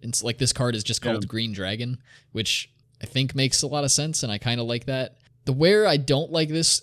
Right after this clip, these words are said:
Speaker 1: as, like, a flavor thing is what they've done with a lot of instants and sorceries. What they've done is the names of the cards reflect a bit of exposition that your D M might give you.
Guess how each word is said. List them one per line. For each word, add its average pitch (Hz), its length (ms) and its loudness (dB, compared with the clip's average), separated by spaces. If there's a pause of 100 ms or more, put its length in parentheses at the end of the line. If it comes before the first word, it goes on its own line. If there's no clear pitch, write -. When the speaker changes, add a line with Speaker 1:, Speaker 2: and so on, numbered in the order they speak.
(100)
Speaker 1:
as, 123 200 0
like, 120 140 -2
a 110 40 -4
flavor 143 680 -2
thing 156 520 -2 (500)
is 127 120 4
what 139 220 0
they've 135 160 2
done 135 160 2
with 127 120 0
a 117 40 -4
lot 120 140 0
of 113 120 -4
instants 123 340 -2
and 104 100 -4
sorceries. 147 560 -2 (600)
What 127 120 -4
they've 127 140 2
done 190 220 4
is 131 180 2
the 135 100 0
names 135 480 0
of 117 220 -6
the 113 80 -4
cards 113 680 -2 (300)
reflect 127 640 -4 (380)
a 117 320 0
bit 131 340 4
of 113 260 -4
exposition 127 960 -2 (320)
that 113 260 -2
your 110 240 -4
D 110 320 -2
M 120 320 -4
might 120 240 -4
give 117 160 -4
you. 139 260 0